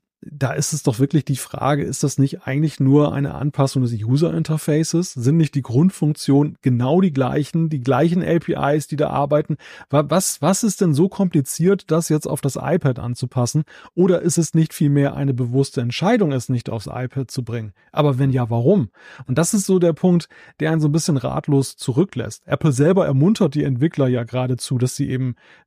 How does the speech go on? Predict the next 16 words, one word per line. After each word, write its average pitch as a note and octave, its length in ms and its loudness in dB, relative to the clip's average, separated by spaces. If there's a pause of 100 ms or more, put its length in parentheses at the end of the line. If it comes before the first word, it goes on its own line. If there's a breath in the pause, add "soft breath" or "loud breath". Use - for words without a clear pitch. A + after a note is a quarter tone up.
davon B2+ 280 -2
Gebrauch B2+ 460 2
machen C3 280 0
mit B2 140 0
Size C3+ 400 0
Classes C3 540 -2
und B2 100 0
was C3 100 0
es C3+ 120 -4
da C#3+ 80 -4
alles C3 240 -6
gibt D3+ 200 2
und B2 120 0
Swift G3 340 0
U C#3+ 160 4
I, D3+ 320 0